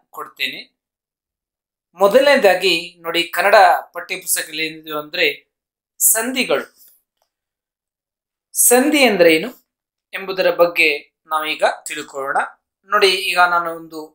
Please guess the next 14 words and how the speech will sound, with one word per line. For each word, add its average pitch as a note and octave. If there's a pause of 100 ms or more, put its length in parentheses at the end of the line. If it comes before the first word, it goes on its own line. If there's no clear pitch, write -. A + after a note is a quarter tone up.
(240)
ಉದಾಹರಣೆಗಳ G#3 (100)
ಮೂಲಕ D#3+
ನಿಮ್ಗೆ D#3+
ಏನ್ D#3
ಮಾಡ್ತೇನೆ, D#3 (140)
ಸಂಧಿಯನ್ನ D#3+ (260)
ಪರಿಚಯಿಸ್ತಾ D3
ಇದ್ದೇನೆ. D3+ (280)
ನೋಡಿ, E3
ಇಲ್ಲಿ D#3 (120)
ಮೊದಲನೇದಾಗಿ F3+
ನಿಮ್ಗೆ D#3+ (180)
ಗುಂಡಿಕ್ಕು, G3 (960)
ಹೊಲವನ್ನು, F#3+